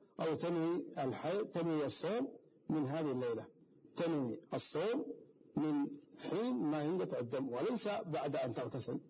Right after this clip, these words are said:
لا تنتظر حتى تغتسل. هذا الصوم. كذلك أيضًا الطلاق، يجوز لزوجها أن يطلقها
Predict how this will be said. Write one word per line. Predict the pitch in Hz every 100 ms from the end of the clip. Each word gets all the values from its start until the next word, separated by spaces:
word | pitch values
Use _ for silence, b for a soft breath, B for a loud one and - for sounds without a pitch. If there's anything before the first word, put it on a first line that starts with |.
| -
لا | 160 -
تنتظر | 165 156 156 147 139
حتى | 123 127 123
تغتسل. | 131 110 - - - - B B B -
هذا | 269 156
الصوم. | - 143 143
كذلك | 170 208 240 180 185
أيضًا | 185 170
الطلاق، | 165 165 151 123 - - 196
يجوز | 170 190 165
لزوجها | 151 143 165 160 143 151 214 185
أن | 180
يطلقها | 160 143 139 185 175 180 226